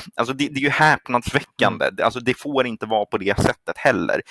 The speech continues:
Speaker 1: Det måste finnas en mellanväg. Och jag har tittat på Socialdemokraterna och jag tittar på, på Centerpartiet och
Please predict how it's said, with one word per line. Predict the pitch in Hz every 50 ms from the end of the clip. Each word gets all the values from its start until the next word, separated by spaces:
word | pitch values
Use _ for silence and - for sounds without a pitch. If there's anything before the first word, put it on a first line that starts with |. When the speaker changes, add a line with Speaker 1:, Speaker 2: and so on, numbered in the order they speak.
| - - - - - -
Speaker 1:
Det | 117
måste | 117 127 131 - - - - 127
finnas | - 113 101 98 95 -
en | 98 98
mellanväg. | 101 101 98 98 95 104 113 95 80 78 -
Och | 98 107
jag | 110
har | -
tittat | - 123 _ _ - 117 - - _
på | - 113 110 104 - - - - - _ _
Socialdemokraterna | - - - 113 - - 131 120 117 107 104 104 107 - - 147 165 180 160 _ - 139 123 120
och | 113 110 101
jag | 101 -
tittar | - 107 - - 101
på, | 92 - 98 92 - -
på | - -
Centerpartiet | - 110 104 95 - - - 90 - - 143 143 143 127 113 - - 104
och | 101